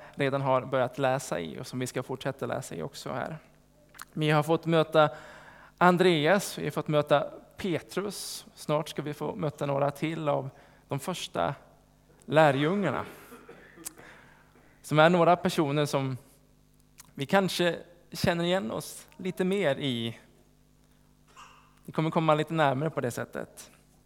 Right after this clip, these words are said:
Vi ska läsa vidare i kapitel ett från vers fyrtiotre, men jag tänkte vi, vi börjar med att, att be några korta ord för det här som Gud vill säga till oss idag.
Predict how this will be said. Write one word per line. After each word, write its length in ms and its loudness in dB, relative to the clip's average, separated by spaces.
Vi 120 -2
ska 160 4
läsa 260 8
vidare 260 6
i 40 2
kapitel 380 -2
ett 320 2
från 220 -2
vers 340 2
fyrtiotre, 680 -8
men 100 -10
jag 120 -4
tänkte 200 -10
vi, 200 -6
vi 120 0
börjar 240 4
med 200 0
att, 140 -4
att 320 -8
be 300 -6
några 220 -8
korta 280 -8
ord 160 -8
för 320 -12
det 60 -12
här 400 -10
som 180 -10
Gud 140 -6
vill 100 -8
säga 260 -8
till 200 -10
oss 200 -12
idag. 200 -10